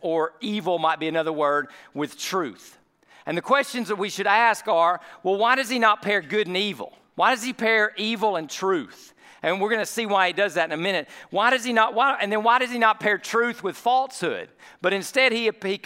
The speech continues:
he pairs truth with evil. And so what, what we need to awaken ourselves to, we're just looking at this high level for just a minute,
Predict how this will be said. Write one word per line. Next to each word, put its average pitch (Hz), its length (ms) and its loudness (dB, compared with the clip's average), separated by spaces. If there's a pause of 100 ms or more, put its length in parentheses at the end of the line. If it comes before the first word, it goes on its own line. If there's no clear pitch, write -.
(120)
he 208 120 -2
pairs 202 360 -2
truth 247 560 -4 (320)
with 190 220 -2
evil. 190 460 -10 (800)
And 202 120 -4
so 226 160 -2
what, 262 600 -4
what 285 200 0
we 240 240 -6
need 220 220 -2
to 208 80 2
awaken 214 640 0
ourselves 165 500 0
to, 139 240 -2
we're 165 80 -6
just 170 140 -10
looking 202 200 -2
at 185 80 -6
this 185 160 -4
high 175 200 2
level 156 260 0
for 139 100 -14
just 160 200 -8
a - 20 -4
minute, 127 300 -4